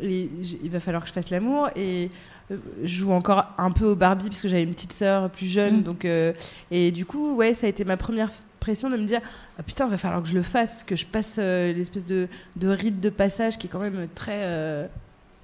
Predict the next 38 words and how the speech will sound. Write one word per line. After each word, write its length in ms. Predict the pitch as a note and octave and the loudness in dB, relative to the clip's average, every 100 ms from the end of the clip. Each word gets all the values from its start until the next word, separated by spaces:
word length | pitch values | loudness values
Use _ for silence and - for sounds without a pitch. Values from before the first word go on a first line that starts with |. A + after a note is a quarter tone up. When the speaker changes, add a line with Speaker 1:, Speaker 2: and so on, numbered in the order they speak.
| - | -12
Speaker 1:
enfin, 80 | F3 | -10
ça 120 | - | -8
fait 180 | - D#3+ | -8 -10
peur. » 380 | - C#4+ C4 F3 F3+ | -2 0 0 -2 -4
Moi, 100 | G3+ | -4
j'ai, 140 | D3 | -4
moi, 120 | E3+ F3 | -4 -4
j'avais 280 | D3+ C#3+ - - - | -4 -6 -10 -16 -10
hyper 320 | B3 B3 A3 | -4 -2 -2
peur, 220 | - C4 C4 - - | -4 -6 -6 -14 -2
pas 140 | B3+ B3 | 2 4
de 100 | A3 | 4
la 220 | G3+ F#3+ | 4 2
première 280 | - G3+ G3+ | 0 -4 0
fois, 120 | D4+ | 0
de, 120 | A#3 - F3 | -2 -6 -8
juste 260 | G3 C#4+ | -4 -2
de 60 | G#3+ | -2
l'idée 260 | F#3+ G3 B3+ | -2 -4 -2
de, 200 | A#3+ B3 - | -2 -2 -2
Speaker 2:
Ouais. 200 | A3+ A3+ G#3+ - - | 2 2 2 -10 -10
Speaker 1:
et, 160 | G3 E3+ F3+ | -4 0 0
euh, 460 | E3 D#3 D3+ D3+ D#3 C3 E3+ | 0 0 -2 -4 -6 -10 -4
bientôt, 300 | F3 C4 C#4 | -2 0 2
je 60 | |
vais 60 | A3+ | 2
être 80 | F3+ | 2
dans 140 | F#3 | 0
l'autre 400 | F3+ F#3+ A#3 - - - | 0 0 -2 -2 -10 -8
camp. 180 | A#3+ A#3 - - | -8 -8 -18 -6
Speaker 2:
C'est 120 | G#3 | 2
quand 80 | A3+ | 6
même 140 | A3+ A3 | 8 8
un 140 | G3+ | 8
inconnu 440 | G3+ G#3+ A3+ B3 A3+ | 6 6 8 8 8
assez, 380 | G3+ - G3+ | 6 4 4
euh, 220 | F3 E3+ - | 6 4 2
assez, 560 | F3+ - G#3 F3 E3 | -2 2 2 4 2